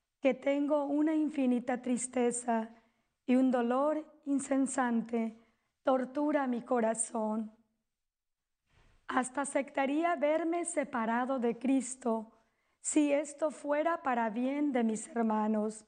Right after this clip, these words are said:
los de mi raza y de mi sangre, los israelitas, a quienes pertenecen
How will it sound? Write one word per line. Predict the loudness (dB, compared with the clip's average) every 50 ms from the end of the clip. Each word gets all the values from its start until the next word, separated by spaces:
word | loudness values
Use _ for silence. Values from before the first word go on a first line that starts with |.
| _ _ _ _ _ _ _ _ _
los | 2 2 2 2 0
de | -2 -2
mi | 0 0
raza | 0 0 0 0 0 -2 -4 -6 -4 -4 -4 -4 -4 -8 -12 -20 _ _ _ _ _
y | 0 2 2
de | 2 2
mi | 2 0 -2
sangre, | -2 -2 -2 0 0 0 0 0 0 0 0 -2 -2 -6 -10 -20 _ _ _ _ _ _ _
los | 2 2 2 2 0 -4 -6 -2
israelitas, | -2 0 0 0 0 0 0 2 2 0 0 -2 -4 -4 -2 -2 -2 -4 -6 -10 -12 -14 _ _ _ _ _ _ _ _ _
a | -2 -2 -2 -2
quienes | -4 -4 -2 -2 -2 -2 -4 -6
pertenecen | -4 -4 -2 -2 -2 -2 -2 0 2 2 2 2 0 -2 -2 -2 0 0 0 0 -4 -6